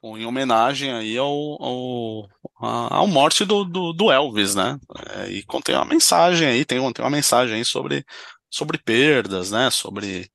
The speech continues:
a, as perdas da vida, né, sobre morte, et cetera, né, e é, e é bem uma, uma linha, assim,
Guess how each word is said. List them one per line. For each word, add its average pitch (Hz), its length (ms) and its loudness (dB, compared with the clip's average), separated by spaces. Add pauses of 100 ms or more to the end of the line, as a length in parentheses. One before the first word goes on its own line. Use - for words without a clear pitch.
(100)
a, - 220 -4
as - 100 2
perdas 139 440 4
da 107 100 2
vida, 113 320 4
né, 110 380 0
sobre 104 260 -8
morte, 104 640 2
et 95 100 -4
cetera, 110 480 2
né, 107 340 -4
e 113 200 -6
é, 147 420 -2 (580)
e 104 140 -4
é 113 100 -4
bem 120 340 -2
uma, 143 420 2
uma 110 180 2
linha, 117 240 2
assim, 98 720 -2